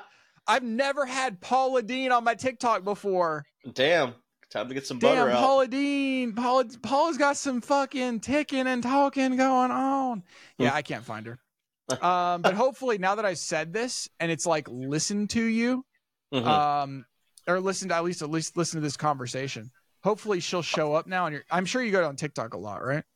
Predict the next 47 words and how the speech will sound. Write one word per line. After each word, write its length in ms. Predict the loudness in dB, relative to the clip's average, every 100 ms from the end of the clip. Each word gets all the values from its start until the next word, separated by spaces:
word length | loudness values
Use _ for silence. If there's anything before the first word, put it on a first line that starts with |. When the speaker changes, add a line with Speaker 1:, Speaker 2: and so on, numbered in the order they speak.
| _ _ _ _ -20 -20 _ _ -20 -16 -2
Speaker 1:
Yeah. 200 | 0 0 -6 _ _ _ -12 2
Speaker 2:
Do 120 | 4
you? 260 | 4 2 -6 _ _ _ _ _ -20 _ _
Speaker 1:
Quite 160 | -2 2
a 40 |
Speaker 2:
You 60 | 2
Speaker 1:
bit. 60 | 2
Speaker 2:
probably 280 | 2 0
have, 340 | -2 0 0 -2
you 160 | -6 -2
probably 220 | 0 0
have 280 | 0 -2 0
gotten 240 | 0 0
into 220 | -4 -6 -6
more 240 | -4 -4
TikTok 500 | -4 -6 -2 -4 -4
now 240 | -8 -12
because 540 | -12 -6 -6 -6 -10 -14 _
I'll 80 | -2
bet 200 | 0 -2
Jess 640 | -4 -2 -2 -4 -6 -8 -12 _ -8
just 180 | -4
uses 300 | -2 -2 -2
it 100 | -4
so 180 | -2 -2
fucking 380 | 0 -2 -2 -4
much 420 | -6 -6 -6 -14 _ _ _ _ _ _ 2
Speaker 1:
Oh, 100 | 4
Speaker 2:
that 40 |
Speaker 1:
yeah, 60 | 4
Speaker 2:
you're 80 |
Speaker 1:
she's 140 | 2 -2
Speaker 2:
just 100 | 0
Speaker 1:
constantly 300 | 2 2 0
Speaker 2:
like, 80 | -4 -10 _
Speaker 1:
fucking 280 | -4 -4 -10
sending 400 | -8 -6 -4 -6
Speaker 2:
th-, 100 | -6
Speaker 1:
shit, 320 | -4 -4 0
right? 240 | 2 2
Speaker 2:
you're 220 | 2 0 -2
just, 260 | -2 -2
like, 220 | 0 0
getting 220 | -2 -4 -4
it 100 | -6
through 200 | -2 -2
osmosis 840 | -2 -4 -4 -4 -8 -10 -10 -8